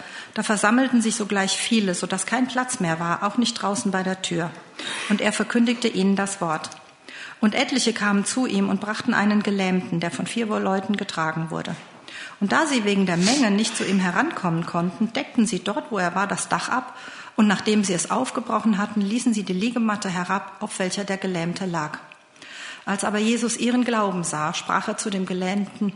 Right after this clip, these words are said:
"Sohn, deine Sünden sind dir vergeben." Es saßen aber dort etliche von den Schriftgelehrten,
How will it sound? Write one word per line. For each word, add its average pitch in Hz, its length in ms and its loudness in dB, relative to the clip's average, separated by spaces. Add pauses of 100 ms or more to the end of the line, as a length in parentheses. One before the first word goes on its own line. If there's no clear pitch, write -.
(420)
"Sohn, 214 520 0
deine 226 260 2
Sünden 226 360 0
sind 196 220 -2
dir 196 100 -2
vergeben." 175 520 -4 (520)
Es - 160 -4
saßen 226 320 0
aber 208 140 0
dort 180 240 -2
etliche 196 380 -4
von 180 160 -4
den 175 120 -2
Schriftgelehrten, 175 760 -4